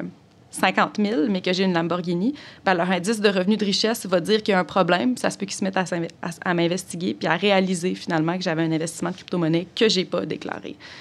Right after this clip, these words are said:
Donc, euh, c'est, ça dépend. Euh, est-ce que c'est une manière de faire de l'évasion fiscale ? Oui. Est-ce que c'est la meilleure manière ?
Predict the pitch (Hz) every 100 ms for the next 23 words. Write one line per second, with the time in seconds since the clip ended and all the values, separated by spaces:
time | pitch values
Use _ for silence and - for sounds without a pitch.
0 | - - - - 190 214 190 185 - -
1 | - - - 233 - - 226 254 - -
2 | - _ - - - 196 - 247 254 233
3 | 220 208 214 208 202 202 185 185 185 -
4 | 196 196 196 - 175 196 269 190 196 185
5 | 165 175 196 202 208 185 185 185